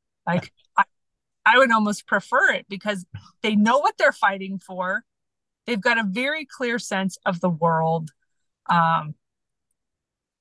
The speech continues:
and so, so I think sometimes, you know, bringing out that, that aspect that, you know, mothers and women have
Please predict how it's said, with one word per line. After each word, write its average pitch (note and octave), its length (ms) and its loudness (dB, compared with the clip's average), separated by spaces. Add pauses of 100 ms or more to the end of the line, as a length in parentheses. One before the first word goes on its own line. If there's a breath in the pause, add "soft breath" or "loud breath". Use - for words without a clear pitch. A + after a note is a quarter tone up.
(180)
and B3+ 320 4
so, G#3+ 260 -2
so D#4+ 200 2
I D4+ 100 4
think F4+ 300 -4 (100)
sometimes, A#3 640 0 (220)
you B3 100 -2
know, G#3+ 260 0 (560)
bringing A3+ 500 -2 (360)
out G#3 300 0
that, F#3+ 220 2 (400)
that E3+ 280 -6 (640)
aspect F#3 800 -4 (460)
that, F3 340 0 (640)
you G3+ 100 -4
know, F#3+ 180 -6 (380)
mothers G3+ 460 0
and F#3 160 0
women G3+ 300 -2
have F3 260 -2